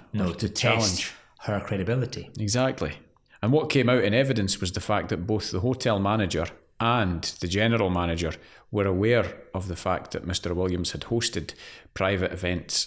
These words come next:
Speaker 2: as early as March two thousand and nineteen.
Speaker 1: Okay, so investigating officer, hotel manager, appeal officer, general manager, they both knew Mister Williams had hosted events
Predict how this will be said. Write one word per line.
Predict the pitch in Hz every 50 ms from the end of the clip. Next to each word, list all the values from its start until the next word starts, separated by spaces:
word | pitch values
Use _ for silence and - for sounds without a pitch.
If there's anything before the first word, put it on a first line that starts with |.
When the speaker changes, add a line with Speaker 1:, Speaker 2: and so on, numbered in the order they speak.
| - -
Speaker 2:
as | 90 85 90
early | 98 107 107 107 101 95 92
as | 85 85
March | 95 95 98 104 107 - - - - -
two | - 107
thousand | 92 - - 95 95 85 92 90
and | 87 87 87
nineteen. | 90 92 95 92 - - 117 117 110 78 71 - - _ -
Speaker 1:
Okay, | 90 - - 92 87
so | - -
investigating | 98 92 92 120 120 - - 104 95 101 98
officer, | 107 113 110 - - - 120 117 110 - - - -
hotel | 101 - - 98 92
manager, | 90 90 92 92 90 90 95 92 90 - - - - - -
appeal | - - - 123 120 113
officer, | 107 104 - 104 92 - 101 92 92
general | - 101 95 95 92
manager, | 90 90 90 85 - -
they | 92 92
both | 92 101 92 - -
knew | 98 95 104 113 113 98 85 76 - - - - - - _ _ _ -
Mister | 101 101 - - 98
Williams | 95 92 90 90 -
had | 95 -
hosted | - - 110 - - 98 90
events | 87 - 95 90 87 90 - - - - _